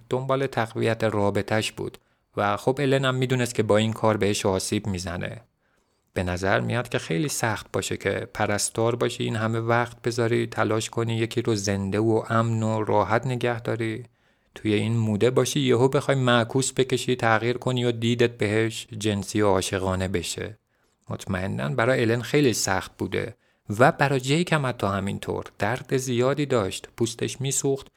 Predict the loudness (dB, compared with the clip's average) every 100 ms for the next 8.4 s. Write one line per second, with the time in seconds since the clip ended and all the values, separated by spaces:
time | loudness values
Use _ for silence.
0 | _ _ 2 4 4 4 2 -2 -2 0
1 | 2 2 2 0 -2 -2 0 0 0 -2
2 | -2 -6 -6 -8 _ _ _ _ _ -2
3 | 0 0 -2 -2 0 0 0 -2 -4 -2
4 | 0 0 -2 -4 -4 -2 -2 0 0 0
5 | -2 -4 -2 -2 0 -2 -2 -2 -2 -6
6 | -4 -4 -4 -4 -4 -4 -8 -6 -2 0
7 | 0 -2 0 0 2 0 -2 0 -2 0
8 | -2 -4 -8